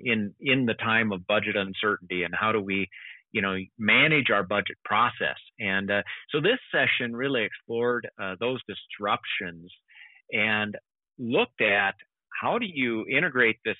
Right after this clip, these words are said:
E R M process. Uh, also, you know, looking at, uh, a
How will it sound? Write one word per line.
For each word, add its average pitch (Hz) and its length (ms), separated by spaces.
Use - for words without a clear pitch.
E 110 120
R 98 140
M 98 160
process. 104 540
Uh, 95 300
also, 147 640
you 127 80
know, 120 120
looking 165 420
at, 117 280
uh, 110 320
a - 20